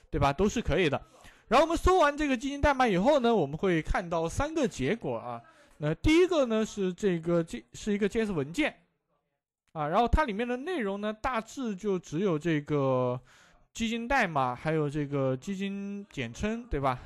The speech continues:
还有这个，这个，这个，呃，这什么玩意儿啊？啊，缩写，对吧？缩写，就只有这些，那没有我们一个完整的一个数据，对吧？所以这个呢，我们可以跳过。啊，继续呢，我们往下去找。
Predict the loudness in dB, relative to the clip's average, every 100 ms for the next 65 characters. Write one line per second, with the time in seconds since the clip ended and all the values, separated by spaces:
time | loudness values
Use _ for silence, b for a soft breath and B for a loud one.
0 | -6 -4 -2 -4 -2 0 0 -2 -4 -6
1 | -6 -6 -8 B B B B B B -6
2 | -2 -4 -4 -10 B B B B -6 -6
3 | -4 -4 -2 -2 -2 -6 _ _ _ _
4 | _ _ -10 -8 -4 0 0 0 -4 -2
5 | -2 -4 _ _ _ _ -8 -2 0 -2
6 | -10 -12 _ _ b b b -4 2 2
7 | 2 2 0 -2 -6 _ -4 -2 0 0
8 | 2 0 0 -2 -6 -6 -4 0 2 0
9 | -2 -4 -2 -4 -4 -6 -8 -8 -6 -2
10 | -2 0 -2 0 -2 -2 -2 -2 -4 -6
11 | -6 -2 2 2 2 -4 -8 b b b
12 | -8 -4 0 2 2 2 2 2 2 0
13 | 0 0 0 -2 -6 -6